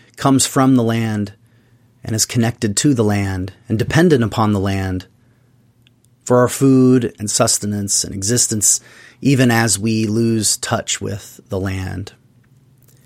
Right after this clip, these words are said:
Now, this doesn't have to be that mystical and particularly, you know,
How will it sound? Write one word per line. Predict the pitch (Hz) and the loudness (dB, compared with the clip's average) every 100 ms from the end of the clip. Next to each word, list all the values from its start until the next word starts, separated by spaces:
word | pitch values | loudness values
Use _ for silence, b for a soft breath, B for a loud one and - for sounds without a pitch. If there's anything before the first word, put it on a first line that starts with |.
| b b b | b b b
Now, | 131 | 2
this | 156 - | 2 2
doesn't | 180 139 | 0 2
have | 120 147 | 2 0
to | - | 0
be | 113 127 123 | 2 4 4
that | 110 110 131 110 | 4 2 0 0
mystical | 117 - 120 - 110 113 113 - | 0 0 -4 -2 2 4 4 0
and | 104 104 101 101 - b b b b _ | -2 -2 -2 -4 -6 b b b b _
particularly, | - 110 123 - 117 113 110 104 | -6 0 0 2 2 4 2 2
you | 104 104 | 2 0
know, | 92 90 101 | 0 -2 -4